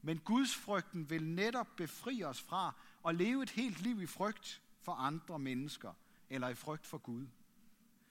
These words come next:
Guds frygten sætter os ind i den dybeste og mest ægte relation til Gud.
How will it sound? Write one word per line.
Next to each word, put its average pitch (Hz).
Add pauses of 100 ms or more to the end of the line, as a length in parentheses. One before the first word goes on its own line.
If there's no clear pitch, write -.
(300)
Guds 247
frygten 165 (200)
sætter 175
os 160
ind 220 (120)
i 175
den 156 (120)
dybeste 220
og 147
mest 175 (100)
ægte 165
relation 123
til 113
Gud. 101